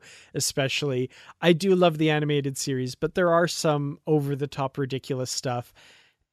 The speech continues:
And this just fits that so perfectly. Like, that ending dialogue when they find Paris and Janeway on the planet and they discover that they've had offspring. The fact that they put that, like, silly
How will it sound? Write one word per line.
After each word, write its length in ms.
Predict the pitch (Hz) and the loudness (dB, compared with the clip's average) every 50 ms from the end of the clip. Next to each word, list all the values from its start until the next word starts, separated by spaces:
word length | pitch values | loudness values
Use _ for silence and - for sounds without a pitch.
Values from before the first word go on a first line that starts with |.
| _ _ | _ _
And 220 | 185 180 185 156 160 | 2 2 2 2 0
this 260 | - 247 - - - | -2 0 0 0 0
just 280 | - 277 302 - - - | -2 -4 -4 -4 -6 -6
fits 500 | - - - 240 220 202 - - - - - | -10 -10 -6 -6 -4 -4 -2 0 0 0 2
that 300 | - 175 175 180 - - | 2 2 0 0 0 -2
so 360 | - - - 185 165 165 165 | -2 -2 0 2 2 2 2
perfectly. 800 | - - 156 156 156 147 - 180 165 - - - 143 120 120 123 - - - - - - - - - | 0 0 0 2 2 2 0 -2 -4 -4 -6 -6 -4 -4 -4 -6 -10 -16 -20 -20 -20 -20 -20 -12 -2
Like, 220 | 208 196 190 170 - | 0 0 0 0 0
that 280 | 180 175 180 175 190 - _ | 0 0 2 2 0 -2 _
ending 540 | 190 170 175 190 202 190 214 208 202 190 165 | -2 0 0 0 0 0 0 2 2 0 0
dialogue 840 | 139 160 139 135 143 156 160 165 175 180 185 196 208 214 208 214 208 _ _ _ _ _ _ _ | 0 0 0 2 2 2 2 4 2 2 2 2 0 0 -2 -6 -12 _ _ _ _ _ _ _
when 580 | - - 156 165 160 151 151 151 151 151 156 - | -6 0 2 2 4 4 4 2 2 0 0 -4
they 400 | - 151 156 151 143 143 143 143 | -2 2 2 4 4 4 2 0
find 680 | 143 - - - 160 151 151 151 156 156 151 147 - - | -2 -6 -4 0 2 2 2 2 2 0 0 -2 -6 -8
Paris 500 | - - 151 143 147 147 151 143 - - | -6 -4 -2 0 2 2 2 0 0 -2
and 160 | 147 143 147 | -4 -2 -2
Janeway 540 | 127 143 147 143 143 147 147 143 147 147 151 | -2 0 0 0 0 0 0 0 0 0 0
on 220 | 165 151 143 147 143 | 0 0 -2 -2 -2
the 100 | 147 - | -4 -4
planet 500 | - - 143 143 143 147 151 143 143 - | -4 -4 -2 -2 0 0 0 -2 -2 -4
and 160 | 156 143 143 | -4 -4 -2
they 140 | 139 139 135 | -2 0 0
discover 520 | 151 151 - - - 151 139 135 143 143 | 0 -2 -2 -4 -4 -4 -4 -2 -2 -4
that 200 | 139 147 - - | -4 -6 -6 -4
they've 180 | 143 139 135 135 | -4 -4 -4 -2
had 260 | - 151 143 143 147 - | -2 -2 -2 -2 -2 -2
offspring. 720 | 131 127 147 147 - - - - - 190 190 190 202 214 - - - - - - - _ | -2 0 0 0 -2 -4 -6 -4 -2 -2 -2 -2 -4 -6 -8 -12 -16 -20 -20 -20 -20 _
The 100 | - 180 160 | -4 -4 0
fact 260 | - 196 196 - - | 2 2 2 2 2
that 100 | 226 202 | 0 0
they 140 | - 180 160 | 0 -2 -2
put 260 | - - 175 - - | 0 -2 -4 -2 0
that, 220 | 160 160 - - | 0 0 0 0
like, 240 | 170 151 143 - - | 0 0 0 0 -2
silly 800 | - - - - - 160 165 160 160 165 170 170 170 170 165 - | -2 -2 0 0 2 4 4 4 4 2 2 2 0 -2 -2 -4